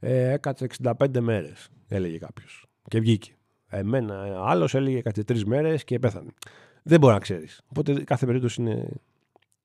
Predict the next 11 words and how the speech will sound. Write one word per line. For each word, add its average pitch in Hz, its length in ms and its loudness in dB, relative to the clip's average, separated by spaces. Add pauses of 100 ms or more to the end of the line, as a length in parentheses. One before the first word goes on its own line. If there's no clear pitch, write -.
(640)
ε, 104 140 -4
ξεχωριστή. 101 580 -8
Προς 160 120 -2
τα 175 100 2
τέλη 185 140 6
της 139 80 4
πρώτης 135 180 2
εβδομάδας, 143 320 0
λοιπόν, 170 220 -2
να 147 60 -2
το, - 280 -8